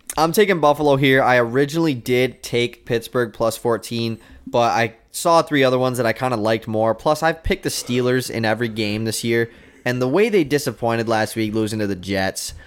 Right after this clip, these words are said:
um, Kenny Pickett, three picks, like you said, I think I'm just gonna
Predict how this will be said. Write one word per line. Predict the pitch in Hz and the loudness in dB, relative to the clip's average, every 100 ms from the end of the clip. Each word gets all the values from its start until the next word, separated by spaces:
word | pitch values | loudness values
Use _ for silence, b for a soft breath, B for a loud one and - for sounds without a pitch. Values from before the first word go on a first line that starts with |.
| B B | B B
um, | 104 101 95 | -4 -2 -4
Kenny | - 110 107 | -6 -4 -4
Pickett, | 120 101 107 - | -4 -4 -4 -4
three | 107 101 | -6 -4
picks, | - 101 - | -4 -4 -4
like | 98 - | -6 -4
you | 95 | -6
said, | - 90 92 - b b b b | -4 -2 -2 -6 b b b b
I | 208 | -6
think | 220 214 185 | -2 -2 0
I'm | 151 | 0
just | 131 - | -2 -2
gonna | 120 | -4